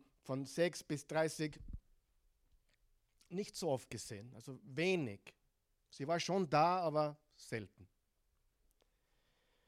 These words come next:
Und die letzten Jahre mit ihr, vor allem auch kurz bevor sie von uns gegangen ist,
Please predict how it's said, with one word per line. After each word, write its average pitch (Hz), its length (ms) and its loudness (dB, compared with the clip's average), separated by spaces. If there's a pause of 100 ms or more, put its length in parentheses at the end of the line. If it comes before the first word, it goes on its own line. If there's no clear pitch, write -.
(680)
Und 143 540 6 (3000)
die 120 80 -2
letzten 139 400 0
Jahre 131 340 2
mit 131 180 2
ihr, 127 320 2 (200)
vor 120 100 -2
allem 117 140 0
auch 113 200 -2 (300)
kurz 135 220 -2
bevor 120 280 0
sie 113 120 0
von 120 140 0
uns 117 140 0
gegangen 104 420 0
ist, - 280 -4